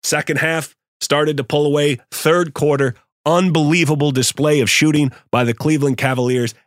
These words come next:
And in the end, a twenty-four point victory. Now, it is a stat which they showed on the broadcast, which I thought was pretty impressive. The Cavaliers lead the N B A in twenty point victories with ten. They lead the N B A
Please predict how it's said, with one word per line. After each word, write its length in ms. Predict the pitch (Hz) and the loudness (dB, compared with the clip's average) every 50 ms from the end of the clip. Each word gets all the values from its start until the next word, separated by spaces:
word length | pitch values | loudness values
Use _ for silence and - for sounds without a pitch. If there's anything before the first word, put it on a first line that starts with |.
| _ - | _ -2
And 100 | 233 254 | -2 0
in 140 | 269 240 | 0 0
the 160 | 170 131 113 107 | 0 0 2 2
end, 300 | 107 107 104 104 - - _ _ - | 2 2 0 -2 -4 -8 _ _ -8
a 80 | - 135 | -8 -6
twenty-four 720 | - - - 190 196 190 180 - - - 147 135 131 131 | -6 -4 -2 0 0 0 0 -2 -2 -2 0 2 2 0
point 420 | 127 - - - 101 95 95 92 - _ - | 0 -2 -4 -2 -2 0 -2 -4 -6 _ -8
victory. 460 | 92 92 92 - - 64 60 62 60 | -6 -6 -6 -6 -10 -10 -10 -10 -6
Now, 360 | 71 92 107 107 104 95 90 - _ _ _ - | -4 -4 -2 -2 -2 -4 -4 -8 _ _ _ -4
it 180 | 135 156 160 | -2 0 2
is 540 | 151 135 131 123 120 120 117 113 - - - _ _ _ - | 2 2 4 4 2 2 0 -2 -4 -4 -6 _ _ _ -6
a 80 | 95 | -4
stat 400 | 90 - - - 123 120 120 113 - - | -4 -2 -2 0 0 0 0 -2 -4 -6
which 220 | 101 92 - - | -4 -4 -4 -4
they 100 | - 98 | -2 -2
showed 280 | 92 - - 101 95 92 | -2 -2 0 0 0 0
on 120 | 90 87 | -2 -2
the 80 | 87 82 | -4 -4
broadcast, 580 | 82 85 78 69 - - - - - - - - | -4 -4 -4 -4 -6 -6 -8 -8 -8 -6 -4 -4
which 140 | 101 - | -2 0
I 80 | 120 110 | 0 0
thought 220 | - 160 156 135 | 0 0 -2 -2
was 100 | 135 131 | -2 -4
pretty 300 | - - 185 185 165 147 | -4 -2 -2 0 0 0
impressive. 440 | 131 110 - - 98 - - - - - - - _ _ _ | -2 -2 -2 -2 -4 -4 -4 -8 -12 -14 -18 -20 _ _ _
The 80 | - - | -4 -2
Cavaliers 680 | - - 185 208 220 208 180 170 160 151 143 131 - - _ _ _ - | -2 0 0 0 0 2 2 2 2 2 2 0 -2 -6 _ _ _ -4
lead 360 | - 110 143 202 226 226 175 | -2 0 2 2 0 0 0
the 180 | 180 180 165 156 | 0 0 2 2
N 140 | 147 147 | 0 0
B 200 | 135 127 113 95 | 0 0 0 0
A 240 | 82 73 71 - - _ _ _ _ - | -2 -4 -6 -10 -16 _ _ _ _ -4
in 160 | 104 104 107 | -2 -2 -2
twenty 320 | - - 127 135 143 143 | 0 0 0 2 2 0
point 300 | 135 - 123 120 117 101 | 0 0 0 -2 0 0
victories 500 | 87 90 87 - - 87 82 85 82 - _ _ _ - | -2 -4 -4 -4 -4 -4 -4 -4 -6 -8 _ _ _ -4
with 200 | 120 143 139 - | -2 -2 -2 -2
ten. 320 | - - 180 110 73 67 - _ | -2 -2 -2 -2 -4 -8 -6 _
They 140 | - 117 127 | 0 0 2
lead 320 | 123 127 147 180 208 185 | 2 2 2 0 0 0
the 160 | 175 175 165 151 | 0 0 2 2
N 140 | 143 139 | 2 2
B 200 | 123 117 98 87 | 0 0 0 0
A 220 | 87 90 107 123 | 0 -2 -2 -4